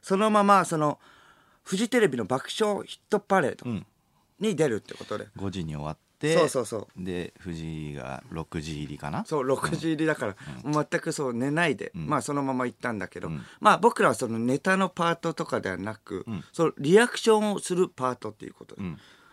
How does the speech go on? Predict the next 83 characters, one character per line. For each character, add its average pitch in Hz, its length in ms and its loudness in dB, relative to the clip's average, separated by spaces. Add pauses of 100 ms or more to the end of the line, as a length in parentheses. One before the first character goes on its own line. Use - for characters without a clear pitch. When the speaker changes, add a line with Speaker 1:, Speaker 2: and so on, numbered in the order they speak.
Speaker 1:
そ 220 120 -2
の 208 180 2
ア 202 100 8
ン 214 140 4
ガ 208 160 6
ー 160 60 4
ル 127 100 2
ズ 101 100 -8
さ 98 160 -8
ん 90 100 -8
と - 120 -14
か、 - 220 -14
Speaker 2:
う 95 40 -10
ん。 78 140 -10 (180)
Speaker 1:
そ 120 200 -4
の 131 180 0
流 160 140 6
れ 170 80 6
星 123 260 -2
さ 107 160 -10
ん - 80 -14
と - 100 -20
か、 - 140 -20 (100)
Speaker 2:
う - 40 -14
ん。 73 180 -12
Speaker 1:
安 175 240 0
全 175 220 0
漫 175 180 4
才 120 160 2
と 147 100 0
か 220 140 6
と 226 100 6
一 139 80 4
緒 151 180 0
に 139 120 0
出 151 100 4
る 117 100 0
っ - 20 -2
て - 160 -8
い - 100 -8
う。 - 60 -18 (220)
Speaker 2:
う 95 40 -10
ん。 - 20 -8
そ 87 60 -8
う - 80 -14
そ - 60 -20
う 123 140 -4
そ 180 40 4
う。 - 40 4
Speaker 1:
そ 170 40 0
の 170 160 0
ネ 175 140 0
タ 180 160 2
と 185 100 -4
か 156 140 0
の 151 160 4
合 175 160 4
間 180 100 4
に 185 140 0
中 190 300 6
継 185 220 4
で、 190 320 4
フ 131 140 -6
ジ 165 140 -2
テ 190 120 4
レ 156 120 4
ビ 117 120 -2
の、 147 360 2
Speaker 2:
う 110 40 -10
ん。 92 100 -8
Speaker 1:
そ 143 120 -4
の、 139 80 0
そ-、 190 320 2
あ 139 60 0
の、 139 160 -2
フ 147 100 -6
ジ 196 160 -4
テ 220 100 6
レ 208 120 6
ビ 175 100 0
の 147 140 2
局 196 360 2
の 117 200 -2